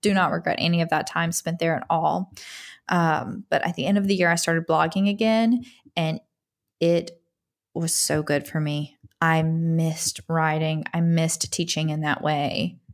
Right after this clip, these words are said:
so, so very much. Um, and then, of course, I got busy and have fallen off a tiny bit. Um, and so that is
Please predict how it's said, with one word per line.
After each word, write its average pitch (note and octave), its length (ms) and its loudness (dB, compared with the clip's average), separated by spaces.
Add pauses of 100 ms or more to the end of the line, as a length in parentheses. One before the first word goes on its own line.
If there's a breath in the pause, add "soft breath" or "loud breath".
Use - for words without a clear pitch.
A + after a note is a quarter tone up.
(260)
so, - 500 2
so E3+ 240 0
very D#3 260 -2
much. - 600 -4 (440 loud breath)
Um, F3+ 600 -2 (380)
and F3+ 100 4
then, E3+ 80 4
of E3+ 80 0
course, E3+ 480 0
I - 40 -2
got F3 200 0
busy E3 500 2
and D#3 520 0 (120)
have F3+ 160 -2
fallen E3+ 320 2
off E3+ 300 0
a - 60 -4
tiny F#3 420 2
bit. E3 400 2 (440 loud breath)
Um, E3+ 640 0 (100)
and E3 180 2
so E3 120 2
that D#3+ 320 2
is E3 200 -6